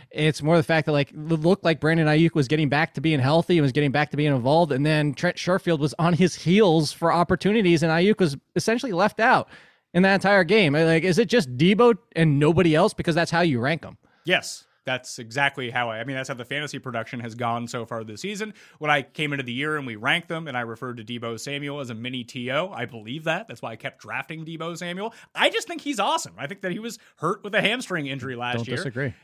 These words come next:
Speaker 2: And, and he is perfect for Trey Lance and the routes that, like, he's gonna run these short routes and he can do so much after the catch. I think Ayuk's going to be fine,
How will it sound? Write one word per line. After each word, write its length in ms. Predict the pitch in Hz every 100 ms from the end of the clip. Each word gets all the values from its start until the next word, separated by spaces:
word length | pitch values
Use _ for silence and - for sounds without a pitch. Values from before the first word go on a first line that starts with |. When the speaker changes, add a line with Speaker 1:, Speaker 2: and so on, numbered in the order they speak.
| _
Speaker 2:
And, 440 | 147 160 160 143 - _ _ _ _ - 170
and 140 | 170
he 100 | 180
is 100 | 165
perfect 580 | - 147 143 95 - _ _ _ _ -
for 80 | 123
Trey 240 | 131 120
Lance 440 | 113 92 78 - -
and 180 | 123 120
the 60 |
routes 380 | 113 123 123 -
that, 180 | 135 123
like, 140 | 127
he's 120 | 160 143
gonna 160 | 151
run 240 | 123 139 156
these 140 | 123
short 360 | - 143 147 151
routes 340 | 131 131 127 - - 113
and 80 |
he 60 | 110
can 100 | 120
do 140 | 120
so 340 | 107 - 135 151
much 220 | 147 147
after 280 | 139 135 147
the 80 | 135
catch. 240 | 131 131 214
I 60 |
think 160 | 392 330
Ayuk's 400 | 254 240 240 -
going 420 | 143 156 180 175
to 80 | 160
be 200 | 156 143
fine, 540 | - 139 139 104 85